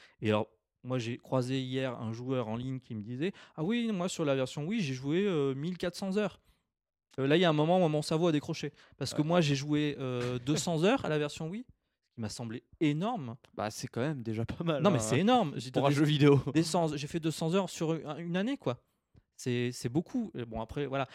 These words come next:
Speaker 1: Le principe aussi de Monster Hunter, c'est un peu le principe des M M O R P G. C'est
Speaker 2: C'est de
Speaker 1: que
Speaker 2: jouer,
Speaker 1: c-,
Speaker 2: euh,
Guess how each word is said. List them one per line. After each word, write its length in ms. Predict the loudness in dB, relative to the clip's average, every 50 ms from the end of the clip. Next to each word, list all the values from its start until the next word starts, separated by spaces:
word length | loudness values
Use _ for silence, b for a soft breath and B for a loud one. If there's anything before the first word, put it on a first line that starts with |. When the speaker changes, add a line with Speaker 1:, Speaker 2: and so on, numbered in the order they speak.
| B B B
Speaker 1:
Le 80 | -6 -6
principe 340 | -2 -4 -4 -4 -4 -8
aussi 180 | -8 -6 -6 -6
de 60 | -6
Monster 240 | -6 -6 -4 -2 -2
Hunter, 260 | -4 -2 0 -2 -2 -2
c'est 180 | -2 -6 -6 -6
un 80 | -6 -6
peu 100 | -8 -10
le 60 | -8
principe 320 | -8 -10 -10 -10 -12 -10
des 80 | -10 -10
M 180 | -8 -6 -6
M 140 | -6 -4 -2
O 140 | 0 0 0
R 100 | -2 -4
P 120 | -8 -8 -6
G. 220 | -6 -6 -6 -8 -10 b b b b b b b -18
C'est 260 | -14 -8 -4 -4 -4
Speaker 2:
C'est 60 | -4
de 100 | -4 -4
Speaker 1:
que 60 | -4 -2
Speaker 2:
jouer, 180 | -2 0 0 0
Speaker 1:
c-, 180 | 0 -2 -2 -4
Speaker 2:
euh, 200 | -8 -10 -12